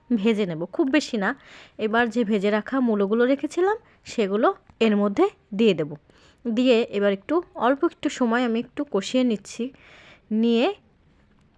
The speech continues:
এতে পরিমাণ মতো জল দিয়ে দেব। আসলে কি, টাটকা মাছ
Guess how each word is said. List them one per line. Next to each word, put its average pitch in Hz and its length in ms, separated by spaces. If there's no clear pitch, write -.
এতে 233 280
পরিমাণ 214 340
মতো 233 220
জল 190 280
দিয়ে 165 180
দেব। 160 160
আসলে 269 360
কি, 247 280
টাটকা 208 340
মাছ 214 480